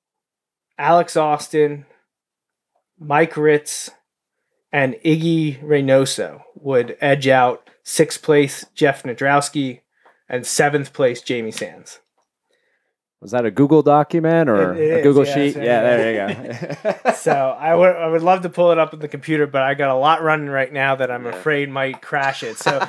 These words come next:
Speaker 2: <laughs>
Speaker 1: so there you go. I mean, that, I mean, Gillen, Gilmore, Austin, Ritz, Reynoso.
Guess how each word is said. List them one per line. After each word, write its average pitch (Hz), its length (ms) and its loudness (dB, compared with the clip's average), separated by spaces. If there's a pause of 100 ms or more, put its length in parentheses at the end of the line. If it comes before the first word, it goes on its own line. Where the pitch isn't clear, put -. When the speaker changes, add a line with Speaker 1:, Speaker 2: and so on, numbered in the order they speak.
(120)
Speaker 2:
<laughs> - 180 -6
Speaker 1:
so 185 100 2
there 220 200 6
you 185 60 0
go. 170 280 4
I 139 40 -4
mean, 156 160 -4
that, 170 260 -2
I 165 40 -8
mean, 151 220 -8 (680)
Gillen, 175 380 2
Gilmore, 160 420 0
Austin, 151 420 -2
Ritz, 143 260 -6
Reynoso. 123 680 -8